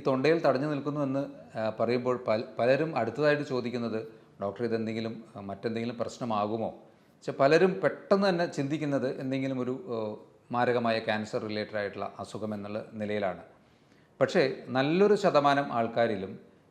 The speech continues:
ഇത് അവരുടെ ഒരു ലൈഫ് സ്റ്റൈലിൻ്റെ ഭാഗമായിട്ടോ ഭക്ഷണത്തിലുള്ള വ്യതിയാനങ്ങളുടെ ഭാഗമായിട്ടോ വരാവുന്ന ഒരു അസുഖത്തിൻ്റെ സെക്കൻഡറി എഫക്റ്റ് ആവാനാണ് സാധ്യത. സ്ഥിരമായിട്ടുള്ള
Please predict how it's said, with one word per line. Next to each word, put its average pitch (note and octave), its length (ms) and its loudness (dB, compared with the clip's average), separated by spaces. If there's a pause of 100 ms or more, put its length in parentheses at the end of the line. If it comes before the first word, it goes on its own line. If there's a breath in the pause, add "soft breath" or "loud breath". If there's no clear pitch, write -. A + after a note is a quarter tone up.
(180)
ഇത് B2+ 320 2 (720)
അവരുടെ B2 400 0
ഒരു A#2+ 160 -4
ലൈഫ് A2 220 2
സ്റ്റൈലിൻ്റെ C3 360 2
ഭാഗമായിട്ടോ G#2 760 -4 (360 soft breath)
ഭക്ഷണത്തിലുള്ള C#3+ 960 0 (300)
വ്യതിയാനങ്ങളുടെ A#2 600 -2
ഭാഗമായിട്ടോ G#2 560 -2
വരാവുന്ന F#2 640 -4 (380 loud breath)
ഒരു C3 120 2
അസുഖത്തിൻ്റെ C#3 640 0
സെക്കൻഡറി F3 500 2
എഫക്റ്റ് C#3+ 300 2
ആവാനാണ് G#2+ 380 2
സാധ്യത. G2+ 420 0
സ്ഥിരമായിട്ടുള്ള A#2 1120 -2